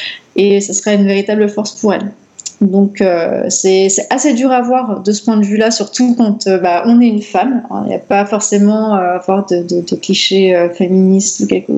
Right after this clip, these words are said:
quoi que ce soit derrière. Mais, euh, ouais, ce qu'elle va subir, c'est assez compliqué.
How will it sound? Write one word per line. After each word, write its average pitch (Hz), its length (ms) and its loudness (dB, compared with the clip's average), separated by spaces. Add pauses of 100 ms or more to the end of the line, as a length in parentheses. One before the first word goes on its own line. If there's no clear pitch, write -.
quoi 202 120 -2
que - 80 -12
ce - 80 -4
soit 202 140 0
derrière. 175 360 -2 (460)
Mais, 208 280 2
euh, 196 280 0
ouais, 180 140 -2
ce - 120 -6
qu'elle 214 140 0
va 247 80 0
subir, 247 320 -2
c'est 190 160 -2
assez 233 240 -2
compliqué. 247 560 -2